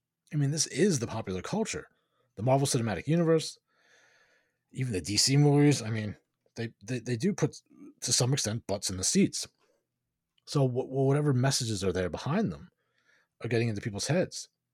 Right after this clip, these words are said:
And if it's kids that don't know any better, that's a problem. And if it's parents that don't know any better about what's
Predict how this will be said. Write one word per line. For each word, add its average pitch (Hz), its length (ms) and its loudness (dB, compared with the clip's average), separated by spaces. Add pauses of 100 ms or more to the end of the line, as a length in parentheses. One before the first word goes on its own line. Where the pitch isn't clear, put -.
(160)
And 135 100 0
if 120 80 2
it's 104 100 -4
kids 147 200 4
that 139 80 4
don't 117 180 4
know 117 140 2
any 196 140 4
better, - 400 -6 (960)
that's - 160 -4
a 110 60 -6
problem. 123 460 -4 (540)
And 107 60 -10
if 113 60 -4
it's 107 100 -8
parents 202 360 0
that 98 220 -4
don't 104 260 -4
know 107 160 -2
any 104 80 -2
better 104 180 0
about 98 280 0
what's 110 220 -2